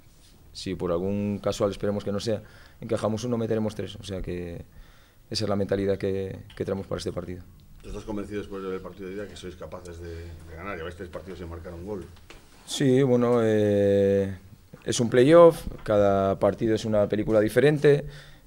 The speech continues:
Speaker 1: Eh, lo del, la eliminatoria anterior creo que no tiene nada que ver con esto. El partido de, de ida es un partido súper igualado,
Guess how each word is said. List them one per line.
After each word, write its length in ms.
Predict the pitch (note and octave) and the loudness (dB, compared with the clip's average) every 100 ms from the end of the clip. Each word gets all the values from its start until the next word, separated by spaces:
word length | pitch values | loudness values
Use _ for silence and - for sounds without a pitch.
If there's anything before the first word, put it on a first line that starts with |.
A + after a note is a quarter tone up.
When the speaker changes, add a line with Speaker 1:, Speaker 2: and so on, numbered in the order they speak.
| - | -10
Speaker 1:
Eh, 840 | A2+ G#2+ G#2 G2+ G2+ G2 G2 G2+ G#2+ - - - - | -6 -4 -4 -2 -2 -2 -4 -6 -12 -18 -20 -20 -12
lo 200 | - F#2+ | -4 0
del, 560 | F#2 F2+ F2+ F2+ F2+ F2 | 2 2 2 0 -2 0
la 80 | F#2 | 0
eliminatoria 580 | F#2+ G2+ G2 G2+ G#2+ G#2+ | 2 2 2 2 2 2
anterior 720 | G#2 G#2 A2 G#2 G2+ G2 F#2 - | 2 4 6 8 6 4 -2 -8
creo 160 | - G2+ | -2 0
que 80 | G2+ | 0
no 80 | |
tiene 140 | G2 G2+ | 0 0
nada 100 | G2 | 0
que 80 | G2 | 0
ver 120 | G2 | 0
con 140 | A2 | 0
esto. 280 | C#3 - - - - - - | -2 -4 -10 -12 -20 -20 -12
El 160 | - G2+ | -2 2
partido 460 | G2 F#2 A2+ A2 | 2 4 4 4
de, 760 | G#2 G#2+ G#2 G#2 G#2 G#2 G#2 G#2 | 6 4 4 4 4 4 2 2
de 140 | G#2 | 2
ida 200 | A2 G#2 | 4 4
es 120 | G2+ - | 2 0
un 220 | G#2+ G2+ | -2 2
partido 920 | G#2+ G2+ G#2+ G#2 G2+ G2+ G#2 G#2 G#2 - - - - - | 0 0 2 4 4 2 2 0 -4 -12 -20 -20 -20 -6
súper 320 | - A#2 A2 | 2 6 6
igualado, 640 | A2 A#2 C#3 D#3+ D#3+ - | 8 8 10 10 8 2